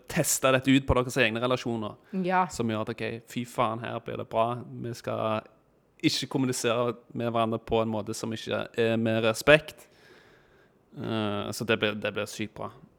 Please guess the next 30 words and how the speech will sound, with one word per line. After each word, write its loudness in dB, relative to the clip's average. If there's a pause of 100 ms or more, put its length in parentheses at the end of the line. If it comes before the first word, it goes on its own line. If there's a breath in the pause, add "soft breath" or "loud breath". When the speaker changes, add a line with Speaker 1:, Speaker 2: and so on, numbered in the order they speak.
(440 soft breath)
Speaker 2:
Og 2
hvis 0
vi 6
gjør 6
det, 2
så -2
går 2
det 6
jo 6
helt 4
fint, 2
men 2
man 2
Speaker 1:
Mm. 0
Speaker 2:
husker -2
at 0
man -2
alltid -2
kan -2
komme -2
tilbake 0
igjen 2
og 4 (160)
ta 0
det -4
opp -8
på -4
nytt -10
igjen. 2 (100)
Speaker 1:
Ja. -6